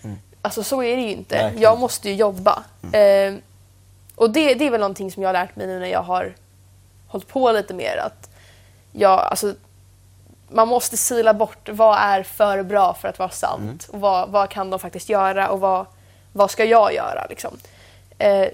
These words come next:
Speaker 2: så det är väl det
Speaker 1: Mm.
Speaker 2: jag har lärt mig, tror jag.
Speaker 1: Ja, men jag, jag, jag har också lärt mig, jag har lärt mig mycket.
Speaker 2: Mm.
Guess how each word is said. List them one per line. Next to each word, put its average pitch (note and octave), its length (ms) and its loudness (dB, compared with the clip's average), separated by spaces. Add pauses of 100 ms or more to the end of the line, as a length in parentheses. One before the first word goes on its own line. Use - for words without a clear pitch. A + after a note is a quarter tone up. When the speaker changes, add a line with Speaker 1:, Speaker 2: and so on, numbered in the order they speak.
(380)
Speaker 2:
så A#3+ 140 -4
det A#3 100 -2 (100)
är A3+ 40 -4
väl G#3 120 -6
det G3+ 180 -8 (140)
Speaker 1:
Mm. D3 240 -10
Speaker 2:
jag G#3 120 -2
har F#3 140 -2
lärt - 200 -8
mig, - 120 -16
tror - 120 -16
jag. - 160 -16
Speaker 1:
Ja, - 80 -12
men B2 100 2
jag, C3 200 4
jag, A2 180 0 (460)
jag A2 140 0
har A2 120 0
också G#2+ 440 -6 (160)
lärt G#2+ 300 -10
mig, F#2+ 300 -10 (280)
jag - 80 -8
har A#2 40 -2
lärt A#2 80 -8
mig G#2+ 80 -8
mycket. G2 400 -10
Speaker 2:
Mm. B3 220 -10